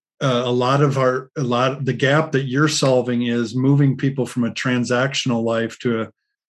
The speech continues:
transformational life through relationships, right? In,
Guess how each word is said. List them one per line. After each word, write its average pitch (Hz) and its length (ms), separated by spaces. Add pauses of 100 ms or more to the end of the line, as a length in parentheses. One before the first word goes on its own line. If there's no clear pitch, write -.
(120)
transformational 135 840
life 110 440
through 117 300
relationships, 123 1000
right? 127 380
In, 117 320